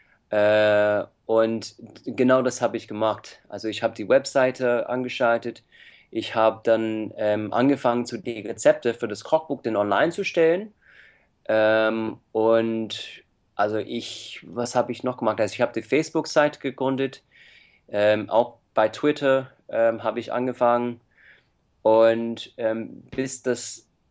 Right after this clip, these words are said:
das, äh, Crowdfunding-Projekt online gestellt würde,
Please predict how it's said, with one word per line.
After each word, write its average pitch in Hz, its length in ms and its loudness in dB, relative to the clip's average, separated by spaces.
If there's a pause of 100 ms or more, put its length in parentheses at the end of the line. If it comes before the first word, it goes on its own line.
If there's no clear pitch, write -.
das, - 360 -4
äh, 113 260 0
Crowdfunding-Projekt 131 1000 0
online 123 580 2
gestellt 120 520 -2
würde, 113 420 0